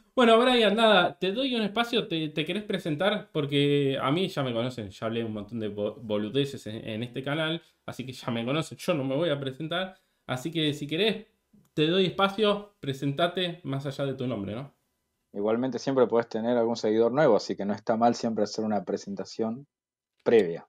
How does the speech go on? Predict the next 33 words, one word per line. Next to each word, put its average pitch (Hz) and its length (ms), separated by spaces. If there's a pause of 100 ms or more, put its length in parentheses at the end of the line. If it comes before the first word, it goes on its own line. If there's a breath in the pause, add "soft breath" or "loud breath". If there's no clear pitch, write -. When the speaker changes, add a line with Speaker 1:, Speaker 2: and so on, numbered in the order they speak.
Speaker 1:
Claro, 165 300
que 156 80
vayan 214 260
al 190 120
blog 214 160
de 185 100
Cepa 196 300
y 151 60
ahí 151 160
está 131 260
todo, 107 340
no 107 100
pasa 104 260
nada. - 220 (960)
Speaker 2:
Bueno, 113 240
no, 120 180
en 120 60
mi 123 60
caso, 175 560
a 135 80
ver, 127 160 (520 loud breath)
eh, 95 520 (600)
para 104 300
los, 98 240
los - 180
que - 80
están 127 180
acá 120 240
que 101 80
todavía 110 200
no 107 80
me 104 120
conocen, 123 480